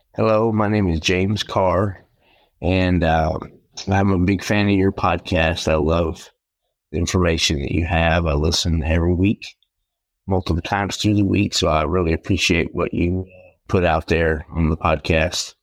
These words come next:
I'm an over-the-road truck driver. Uh, I'm fifty-four, will be fifty-five years old in February. My question is about, uh, recovery. I work out. I'm not new to working out.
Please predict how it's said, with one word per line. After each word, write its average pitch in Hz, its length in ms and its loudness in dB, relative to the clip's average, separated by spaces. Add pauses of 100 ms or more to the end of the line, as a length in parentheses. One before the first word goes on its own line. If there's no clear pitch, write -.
(640)
I'm 95 220 0
an 85 80 0
over-the-road 98 640 2
truck - 260 0
driver. 95 400 0 (840)
Uh, 62 380 0
I'm 73 200 -4
fifty-four, 104 1120 0
will 92 120 2
be 85 160 2
fifty-five 87 800 0
years 87 340 -2
old 76 380 -2 (880)
in - 80 -8
February. 76 840 0 (200)
My - 60 -6
question 107 640 -2 (200)
is 92 300 2
about, 87 640 0 (640)
uh, 76 220 2
recovery. 80 840 0 (800)
I 78 80 0
work 90 320 0
out. 92 420 0
I'm 82 220 0
not 87 220 -2
new 95 240 0
to - 140 -10
working 92 440 0
out. 90 400 0